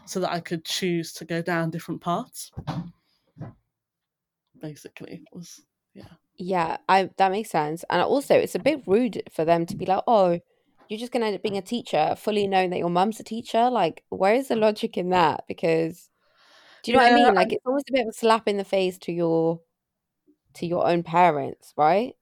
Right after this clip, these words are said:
Speaker 1: Yeah,
Speaker 2: Or
Speaker 1: a
Speaker 2: did
Speaker 1: little
Speaker 2: you not?
Speaker 1: bit. And yeah, you know, it, it, you know, I, I, I think, but I think the thing is that the people that were saying that kind of stuff were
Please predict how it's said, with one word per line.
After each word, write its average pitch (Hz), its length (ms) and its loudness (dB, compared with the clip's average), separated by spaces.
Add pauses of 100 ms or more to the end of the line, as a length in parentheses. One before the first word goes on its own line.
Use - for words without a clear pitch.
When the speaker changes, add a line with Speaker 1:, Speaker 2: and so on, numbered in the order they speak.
(180)
Speaker 1:
Yeah, 392 80 -8 (400)
Speaker 2:
Or 427 80 6
Speaker 1:
a 392 40 6
Speaker 2:
did - 20 6
Speaker 1:
little 392 120 2
Speaker 2:
you 294 100 0
not? 254 180 2
Speaker 1:
bit. - 40 -8
And 254 160 -2 (220)
yeah, 339 480 4
you 285 180 0
know, 220 260 2
it, 240 180 -8
it, - 140 -8
you 277 140 0
know, 226 200 8
I, 247 200 -4
I, 269 200 4
I 254 100 6
think, - 420 4 (1300)
but 262 180 2
I 247 100 4
think 294 280 4
the 214 100 -8
thing 247 220 2
is 180 280 0
that 190 240 -2
the 196 120 -6
people 220 340 -4
that 196 80 -2
were 180 80 -8
saying 202 340 0
that 185 140 -6
kind 170 200 -6
of 165 80 -8
stuff - 500 -6
were 175 300 2